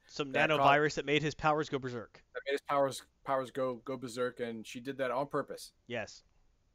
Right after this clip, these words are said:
Speaker 2: Okay.
Speaker 1: Yeah, I think that's kinda weird myself, too. It's like, I don't remember her being that. Maybe it's, she knows it's just gonna hurt him for a little bit. It's not gonna do any permanent damage.
Speaker 2: Uh, still, I don't, uh, the, uh, historically, she's, she's been written to be a lot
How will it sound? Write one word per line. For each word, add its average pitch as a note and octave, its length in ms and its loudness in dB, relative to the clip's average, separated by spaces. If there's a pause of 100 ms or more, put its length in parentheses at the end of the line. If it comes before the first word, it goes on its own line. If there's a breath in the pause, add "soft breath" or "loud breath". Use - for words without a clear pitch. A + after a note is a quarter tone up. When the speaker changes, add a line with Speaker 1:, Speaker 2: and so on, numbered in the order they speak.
(260)
Speaker 2:
Okay. D#3+ 160 0
Speaker 1:
Yeah, G3 140 2
I A3+ 120 2
think D#4 180 -2
that's B3 120 0
kinda B3 200 2
weird A#3 180 0
myself, G#3+ 460 2
too. A#3 240 -2
It's G#3+ 100 -4
like, F#3+ 140 -2
I - 20 -2
don't F4 100 -2
remember E4 220 -6
her A#3 120 -2
being B3+ 180 -6
that. A3+ 180 -6 (320 soft breath)
Maybe D#4 240 4
it's, C4+ 180 0
she A3 140 0
knows A3 240 4
it's F3 120 -4
just F3 220 -2
gonna D3+ 140 2
hurt D#3+ 180 2
him E3 80 -2
for D#3+ 120 0
a C#3 40 0
little D3 200 2
bit. F3 140 6
It's D3+ 120 -2
not C#3+ 140 0
gonna C3+ 100 -6
do C3 40 -4
any A#2+ 80 -6
permanent A#2 340 -6
damage. A2 400 -8 (880)
Speaker 2:
Uh, C4+ 1080 -8
still, G3 440 6
I D#3 100 6
don't, F3+ 160 4
uh, - 380 -18
the, D3+ 160 4
uh, - 580 -6
historically, G#3+ 480 2
she's, D3+ 240 -2
she's F3+ 160 -2
been D3 180 2
written C#3+ 280 0
to B2+ 100 -6
be B2+ 160 -4
a A#2+ 80 2
lot C3+ 240 0